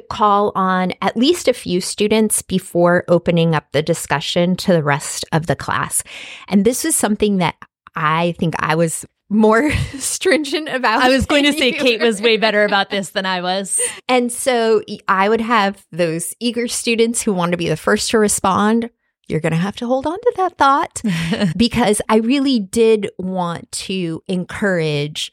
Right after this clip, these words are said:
Speaker 1: more participation. And I did want to not always let the leaders lead. And so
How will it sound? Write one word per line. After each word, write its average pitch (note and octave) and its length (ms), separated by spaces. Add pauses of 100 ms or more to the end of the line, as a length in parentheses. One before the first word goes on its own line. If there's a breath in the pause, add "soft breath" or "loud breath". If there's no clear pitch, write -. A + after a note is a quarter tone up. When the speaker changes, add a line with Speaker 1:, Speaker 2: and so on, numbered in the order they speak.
Speaker 1:
more G3 720
participation. - 920
And F3+ 200
I F3+ 100
did G3+ 340
want G3+ 420
to E3+ 600
not G#3+ 520
always F3 760
let E3 440 (140)
the F3 240
leaders E3 920 (160)
lead. E3+ 600 (380 loud breath)
And F3+ 480
so F#3 380